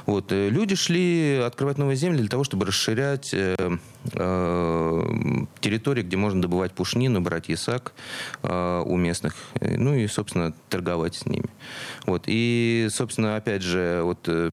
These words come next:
первый наш герой, о котором мы говорим, Иван Москвитин, э, о нём очень часто он говорит, что вот он открыл путь к океану, для России он сделал Россию морской державой. Ну, он действительно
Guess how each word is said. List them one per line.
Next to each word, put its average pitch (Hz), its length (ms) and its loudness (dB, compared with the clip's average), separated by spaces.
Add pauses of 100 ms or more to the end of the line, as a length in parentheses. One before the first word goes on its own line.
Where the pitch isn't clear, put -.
первый 92 260 0
наш 87 180 0
герой, 123 300 0
о - 20 -2
котором 80 300 -2
мы 82 60 0
говорим, 82 420 2
Иван 87 200 2
Москвитин, 151 560 0 (520)
э, - 60 -2 (420)
о - 40 -2
нём 104 160 2
очень 92 200 0
часто 90 260 -2
он 85 40 2
говорит, 98 140 0
что - 120 -2
вот 139 400 2
он 127 280 2
открыл 120 360 0
путь 123 260 0
к - 40 -2
океану, 117 800 2
для 104 260 2
России 113 260 0
он 117 100 2
сделал 101 400 2
Россию 113 340 0
морской 110 400 0
державой. 107 400 0
Ну, 101 80 2
он 101 60 2
действительно 78 420 -2